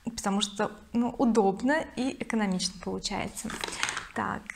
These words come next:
это, о, это такая прелесть, гель для душа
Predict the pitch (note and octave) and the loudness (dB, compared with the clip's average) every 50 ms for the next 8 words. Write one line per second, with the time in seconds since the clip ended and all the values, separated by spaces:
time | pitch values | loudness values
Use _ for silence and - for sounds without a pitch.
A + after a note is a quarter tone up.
0 | - - - A#3+ B3 A#3+ B3 - - - - - - C#4 C#4 D4 C#4+ C4+ C4+ C4+ | -4 2 2 2 2 2 -2 -2 -2 -2 0 4 6 8 10 12 12 12 12 12
1 | C4 C4 C4 C4 B3+ B3 B3 A#3+ A#3 A3+ A#3 A#3 A3+ A3+ A3+ A3+ A#3+ A#3+ - - | 12 12 10 10 10 10 10 8 8 8 8 8 8 8 10 10 8 8 6 4
2 | C4+ A#3 A#3 - A#3+ A#3 - - A#3 A#3+ A#3 A#3 - C4+ C4+ C4+ C4+ C4 B3+ B3 | 2 2 2 0 -4 -4 2 4 4 4 4 2 2 6 8 8 10 8 8 6
3 | A#3 - C4 A#3 A#3+ C4+ E4 F#4 F#4 F4 F4 - - - - A3+ G#3+ B3+ C#4 D4 | 4 4 4 6 6 6 6 6 4 2 2 -2 -4 -2 2 4 6 8 8 8
4 | C#4+ C4+ A#3+ A3+ A3+ A3 G#3+ A#3 B3+ D#4+ F#4+ G4+ - - D#4 C4+ | 8 8 8 8 6 8 8 8 8 8 6 6 4 4 2 2